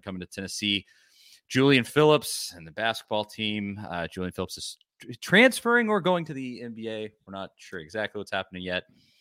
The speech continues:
Uh, and then softball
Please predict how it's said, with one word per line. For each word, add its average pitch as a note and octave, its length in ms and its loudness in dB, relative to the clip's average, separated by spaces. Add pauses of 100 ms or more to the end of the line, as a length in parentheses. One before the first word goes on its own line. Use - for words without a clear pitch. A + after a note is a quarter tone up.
(440)
Uh, F2 520 4 (200)
and F#2 340 -6
then C3+ 520 6 (800)
softball G#2+ 920 -2